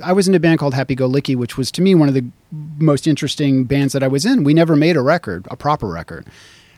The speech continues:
I think that band was, for people in Washington, it was a very, very important group, but most people in the country have, like, even the few people who have any idea of me as a musician or whatever, don't really know that group, or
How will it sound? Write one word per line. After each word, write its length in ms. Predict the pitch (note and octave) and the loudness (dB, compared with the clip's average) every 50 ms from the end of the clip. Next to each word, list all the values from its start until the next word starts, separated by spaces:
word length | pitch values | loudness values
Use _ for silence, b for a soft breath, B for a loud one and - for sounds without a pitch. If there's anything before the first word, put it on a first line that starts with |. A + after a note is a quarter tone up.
| B B | B B
I 140 | - D3 E3+ | -4 -4 0
think 160 | F#3 F#3 D#3+ | 0 2 2
that 180 | D#3+ D#3 C#3+ | 2 0 0
band 460 | C3+ D#3 D#3 D3+ D3+ D3+ D3 C#3+ - - b b b b b b b b b _ _ - | 0 0 0 0 0 0 -2 -4 -4 -8 b b b b b b b b b _ _ -8
was, 640 | C#3+ C3+ D3 C#3+ C#3 C3+ C#3 C3+ C3 B2 - - _ _ _ _ _ _ _ | -4 -2 0 2 2 2 0 0 -2 -4 -8 -12 _ _ _ _ _ _ _
for 180 | _ - E3+ D3+ | _ -8 -6 -2
people 260 | - C4 C4+ B3 G3+ | 0 0 2 2 2
in 80 | E3+ D3 | 2 0
Washington, 720 | C3+ C3+ D3 D#3 - - A3+ G3+ - A#3 A#3 A#3 A3+ A3+ | 0 -2 -2 -4 -4 -4 -4 -4 -4 -4 -4 -4 -4 -6
it 100 | - D3 | -4 -2
was 140 | D3 D#3 C#3+ | 0 0 0
a 60 | D#3+ | 0
very, 480 | D#3 C3 C#3+ D3+ F3 G3+ G#3 F#3 F3 F3 | 0 -2 -2 0 0 2 2 2 2 2
very 400 | E3 C#3+ C#3 D#3 D#3 D3+ C#3+ C#3 | 0 -2 -2 0 0 0 0 0
important 420 | C#3 C3+ - - D3+ C#3+ C#3 C3+ C3+ | -2 -2 -4 -4 -4 -2 -2 -2 -2
group, 380 | - G#3+ C#4 C4+ G#3 G#3 F#3 B B B B B | -2 0 0 0 0 -2 -4 B B B B B
but 100 | F3 E3 | 0 0
most 260 | F3+ A3 C#4 C#4+ - | 2 2 0 0 -2
people 260 | - G3 E3 D#3+ D3 | -2 -4 -2 0 0
in 60 | C#3+ | 0
the 80 | C#3 C#3 | 0 0
country 280 | - D#3 D3+ - E3 D#3 | -2 -4 -4 -2 0 0
have, 240 | D#3+ D3 C3+ - | 0 -2 -4 -6
like, 260 | D3+ D3+ D3+ C#3 A2+ - | -2 0 0 0 -2 -4
even 480 | C#3+ D#3 D#3+ D#3+ D#3+ C#3 C3 A#2+ A2+ A2+ | -6 -4 -2 0 0 0 0 0 -2 -4
the 100 | B2+ A#2 | -6 -4
few 260 | - - D3 C#3 B2 - _ - | -2 0 -2 -2 -2 -4 _ -2
people 280 | - D#3+ - D3+ C#3 | -2 0 2 2 4
who 100 | C3+ C3+ | 4 4
have 160 | C3 B2 B2 | 4 4 2
any 140 | C3 C3 B2+ | 2 2 2
idea 280 | B2+ A#2+ A#2+ B2+ B2+ B2 | 2 2 0 0 0 -2
of 280 | A#2 A2 A2+ A2 A2 | -2 -6 -10 -8 -2
me 240 | A2+ B2 C3 C3 C3 | 0 2 2 4 2
as 140 | B2 A2+ A2 | 2 0 0
a 140 | A#2 A2 G#2 | -2 -4 -4
musician 580 | G#2 G#2 G#2+ G#2 G#2+ G#2 A2 A#2+ - - A#2+ | -4 -6 -4 -4 -4 -4 -4 -4 -4 -4 -4
or 80 | G#2 G2+ | -4 -2
whatever, 460 | G#2+ G#2+ A#2 C#3 B2+ A2 G#2 G#2+ - B B B B B B B - | -2 -2 0 0 0 0 -2 -4 -6 B B B B B B B -4
don't 180 | - D#3+ D#3+ | -4 -2 0
really 240 | D#3 E3 D#3+ D3+ C#3+ | 0 0 0 0 0
know 240 | C#3 C#3 C#3 C#3 D3 | 0 0 0 0 0
that 180 | D3 D#3 D3+ C#3 | 0 -2 -2 -2
group, 320 | - D#3 D3+ D#3 C#3+ - | -2 -2 -2 -2 -2 -2
or 220 | C#3 C3 B2 B2+ | -2 -2 -2 -4